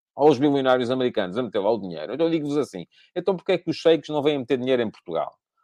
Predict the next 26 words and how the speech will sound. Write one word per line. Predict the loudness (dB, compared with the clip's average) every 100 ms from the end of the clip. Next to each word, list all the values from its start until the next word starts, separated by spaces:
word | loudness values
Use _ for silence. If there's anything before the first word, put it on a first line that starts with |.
| 0
Ou | 2
os | 4
bilionários | 0 0 2 2 2
amer-, | -4 -6
sabem | 0 0 2
porquê? | -4 -8 -8 -10 -14 _ _
Porque | -16 -12
o |
nosso | -12 -12 -12
campeonato | -12 -8 -10 -6
já | -4
não | -4 -6
conta | -4 -6 -4
em | -8
termos | -6 -8 -8
internacionais. | -10 -10 -10 -12 -12 -12 -12 _ _ _ -10
E | -4
quem | 0 2
diz | 2
em | 0
Portugal, | -2 -4 2 4 4
diz | 0 -2
em, | -6 _
diz | -12 -10
em |
Espanha, | -10 2 4 4 -2 -4